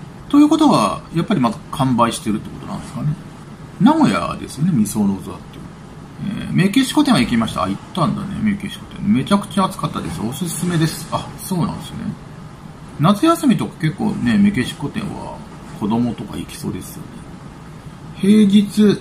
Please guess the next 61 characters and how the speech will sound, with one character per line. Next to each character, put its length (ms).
が 180
空 200
い 80
て 100
い 100
る 100
の 120
で 60
写 180
真 340
も 80
よ 100
く 140
撮 140
れ 80
ま 100
す。 220
い 60
や、 40
多 80
分、 180
で 80
も 100
多 100
分、 280
平 260
日 240
が 80
空 200
い 60
て 80
る 120
け 80
ど、 280
も 380
う 140
今 120
日 40
か 80
ら 60
夏 260
休 240
み 220
入 280
る 100
ん 100
で、 140
混 120
む、 180
混 240
む 80
よ 60
う 40
な 80
気 200
し 120
ま 80
す 60
け 80
ど 80
ね。 140